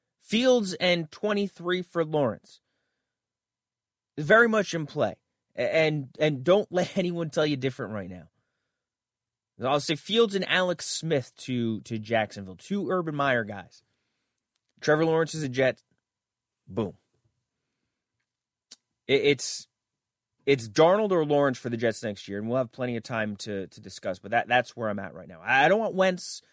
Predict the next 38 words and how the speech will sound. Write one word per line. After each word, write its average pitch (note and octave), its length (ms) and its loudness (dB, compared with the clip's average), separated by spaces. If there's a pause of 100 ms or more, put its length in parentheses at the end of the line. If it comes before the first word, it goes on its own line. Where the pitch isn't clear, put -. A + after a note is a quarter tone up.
(240)
I B2 80 -4
definitely F3+ 440 4
don't F3+ 260 2
want E3+ 260 -2
Jimmy E3 280 -2
Garoppolo. D#3 760 0 (680)
And G#2+ 80 -6
get D#3 140 6
ready F#3+ 160 4
for, F3+ 320 2
there's D3+ 240 0
gonna E3+ 80 2
be E3+ 100 2
plenty G3+ 280 0
of F#3 40 2
those F#3+ 240 4
rumors C#3+ 420 0
as C3 300 -2
Salah D3+ 380 0
tries C#3+ 300 -2
to C#3 100 -4
pluck D#3 360 -2
as C3 140 -4
many E3+ 320 -2
people F#3+ 300 -6
from D#3+ 160 -8
San D#3+ 260 -2
Francisco D#3 400 -10
that C#3 160 -2
he C#3 140 -10
can. C3+ 400 -6 (1000)
But C#3+ 160 2
let F3 220 4
Garoppolo F#3 420 4
go D3+ 140 6
to D3 80 2
New C3 180 0
England. G2+ 240 -4